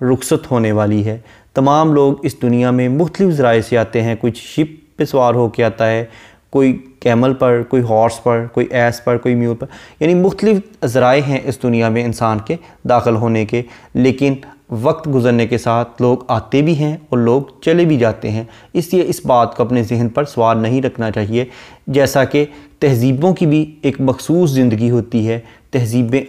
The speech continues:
आती हैं और तहजीबें चली जाती हैं,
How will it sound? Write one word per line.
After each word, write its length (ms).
आती 380
हैं 200
और 40
तहजीबें 560
चली 200
जाती 360
हैं, 200